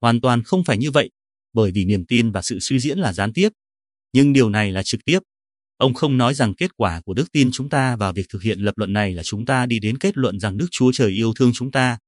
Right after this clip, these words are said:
Ông đã giải quyết khía cạnh đó rồi. Đó không phải là những gì ông nói ở đây.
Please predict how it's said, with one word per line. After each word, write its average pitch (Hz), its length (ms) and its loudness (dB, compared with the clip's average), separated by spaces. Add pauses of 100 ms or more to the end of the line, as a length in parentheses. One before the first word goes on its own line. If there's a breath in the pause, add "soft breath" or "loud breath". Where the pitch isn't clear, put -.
(360)
Ông 120 200 2
đã 117 140 -2
giải 113 180 -2
quyết 175 200 -4
khía 131 200 2
cạnh 101 180 -4
đó 104 160 0
rồi. 104 300 0 (440)
Đó 117 160 2
không 190 220 0
phải 123 180 -2
là 104 120 -2
những 120 200 -2
gì 156 120 2
ông 135 240 0
nói 127 220 0
ở 107 120 -4
đây. 110 280 2